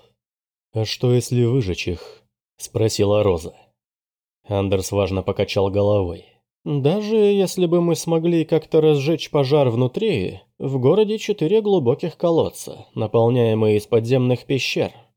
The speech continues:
и более чем достаточно людей для борьбы с пожарами". "Генерал Верит, так что вы тогда предлагаете?" спросила Роза, и ее голос был воплощением доброжелательности. "Мы взяли город в осаду.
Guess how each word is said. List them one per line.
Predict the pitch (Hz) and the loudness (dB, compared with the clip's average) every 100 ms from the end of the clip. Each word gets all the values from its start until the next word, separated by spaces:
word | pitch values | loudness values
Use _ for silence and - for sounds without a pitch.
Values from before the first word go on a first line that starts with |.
| _ _ _ | _ _ _
и | 214 190 | -2 2
более | 185 123 104 | 4 4 4
чем | - 113 | 2 2
достаточно | 113 117 117 110 - 113 | 0 0 0 0 0 0
людей | 120 120 165 110 | 0 0 0 0
для | 101 104 | 0 2
борьбы | 113 113 117 | 2 2 0
с | - | 0
пожарами". | 117 110 139 92 85 - - _ _ _ _ _ _ _ _ 131 | 0 2 0 -2 -6 -12 -20 _ _ _ _ _ _ _ _ -6
"Генерал | 135 139 139 135 135 | -2 2 2 2 2
Верит, | 127 139 135 - - - - | 4 2 0 -4 -14 -20 -8
так | 156 147 | -6 -6
что | - - 180 | -10 -6 -4
вы | 175 | -2
тогда | 180 160 156 | -2 0 0
предлагаете?" | 160 156 151 143 156 113 95 - - - _ _ _ _ | 0 0 2 2 2 0 -4 -14 -20 -20 _ _ _ _
спросила | - - 110 - 147 135 | -8 0 0 4 4 6
Роза, | 156 139 95 87 - | 4 4 2 -2 -6
и | 113 | -2
ее | 143 156 156 | 0 2 2
голос | 165 160 147 | 4 4 2
был | 147 151 | 2 2
воплощением | 139 143 143 - 139 110 104 107 | 2 4 2 2 0 2 2 2
доброжелательности. | 107 110 107 120 101 87 - 87 - - - - _ _ _ _ _ _ _ - | 2 2 2 2 2 -2 -10 -14 -16 -18 -18 -20 _ _ _ _ _ _ _ -8
"Мы | 92 107 120 | 0 2 4
взяли | 113 131 127 | 4 4 4
город | 117 127 123 | 4 4 4
в | 120 | 4
осаду. | 120 - 107 92 - | 2 2 0 0 -8